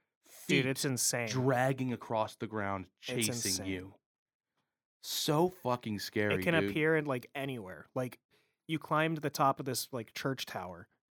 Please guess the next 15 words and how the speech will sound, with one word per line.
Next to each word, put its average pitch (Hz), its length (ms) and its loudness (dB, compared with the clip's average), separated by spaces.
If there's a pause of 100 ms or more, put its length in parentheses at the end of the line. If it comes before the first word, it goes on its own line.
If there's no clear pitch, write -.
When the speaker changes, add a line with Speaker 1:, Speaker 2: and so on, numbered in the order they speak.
(160)
Speaker 1:
and 120 260 0
Speaker 2:
Right. 110 260 4
Speaker 1:
then 135 180 0
you 131 120 0
look 131 180 0
out 131 140 2
the 123 100 -2
window, 123 340 -2
and 123 180 -4
it's 127 160 -4
floating, 127 760 2
like, 113 300 -4
at 117 240 -4
your 110 160 -6
level. 98 420 -10